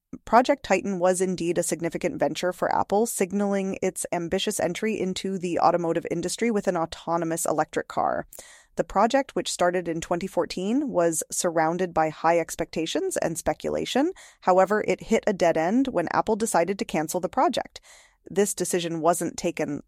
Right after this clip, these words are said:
lightly. I-, it resulted in job losses and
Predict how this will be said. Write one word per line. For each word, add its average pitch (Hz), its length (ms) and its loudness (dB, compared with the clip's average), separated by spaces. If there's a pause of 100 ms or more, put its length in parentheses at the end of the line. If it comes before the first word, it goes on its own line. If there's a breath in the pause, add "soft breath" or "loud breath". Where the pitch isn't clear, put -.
lightly. 294 520 0 (360 soft breath)
I-, 185 300 0
it 170 220 2
resulted 180 480 2
in 160 180 0
job 175 240 4
losses 247 500 2
and 170 400 -2